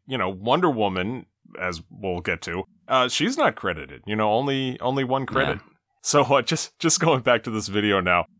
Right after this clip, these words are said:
Speaker 1: uh, Diana informs her mother, no, she will not be having dinner that evening. And, uh, her mother just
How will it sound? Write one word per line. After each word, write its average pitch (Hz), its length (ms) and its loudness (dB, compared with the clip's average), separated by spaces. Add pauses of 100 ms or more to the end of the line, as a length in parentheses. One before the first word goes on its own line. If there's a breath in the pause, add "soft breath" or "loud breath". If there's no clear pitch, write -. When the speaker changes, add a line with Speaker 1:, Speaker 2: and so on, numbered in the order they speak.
(100)
Speaker 1:
uh, 107 140 2
Diana 127 440 4
informs 113 520 2
her 104 60 0
mother, 98 400 4
no, 101 280 2
she - 160 -4
will 92 160 -2
not 139 220 4
be 143 120 2
having 131 360 2
dinner 131 240 4
that 123 180 4
evening. 120 420 0 (200)
And, 90 360 -2
uh, 90 180 4
her 101 100 0
mother 120 460 4
just 90 240 -8